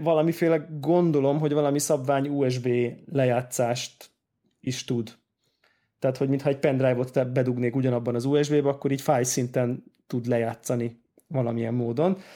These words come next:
És az a lényeg, hogy, hogy, hogy igazság szerint a, a, hogyha ezen a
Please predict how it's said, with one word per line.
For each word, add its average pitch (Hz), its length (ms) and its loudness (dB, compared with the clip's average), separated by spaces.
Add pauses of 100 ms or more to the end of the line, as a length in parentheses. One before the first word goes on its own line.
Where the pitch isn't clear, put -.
(380)
És - 120 -6
az 226 100 2
a 185 60 2
lényeg, 180 340 2
hogy, 180 300 0 (300)
hogy, 156 340 -2
hogy 147 240 -8
igazság 185 500 0
szerint 165 720 -2
a, 131 460 -2 (1600)
a, 139 160 -2 (120)
hogyha 139 540 0
ezen 139 260 2
a 131 320 2